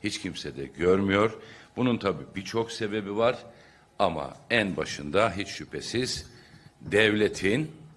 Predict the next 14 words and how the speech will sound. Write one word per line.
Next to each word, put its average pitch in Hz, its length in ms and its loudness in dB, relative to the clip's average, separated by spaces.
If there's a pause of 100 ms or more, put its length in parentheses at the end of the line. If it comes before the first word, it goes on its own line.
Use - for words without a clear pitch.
(440)
devleti 107 480 4
yönetenlerin 90 1040 2 (560)
liyakattan, 95 920 0 (840)
adaletten 92 1040 2 (500)
ve 87 220 -2
ahlaktan 90 840 0 (720)
uzaklaşmaları 85 960 2
olarak 71 480 -4
değerlendirmek 73 800 -2
de 98 60 -6
mümkün. - 400 -14 (1120)
Üç 143 160 0
hafta 127 260 4
önce 107 420 2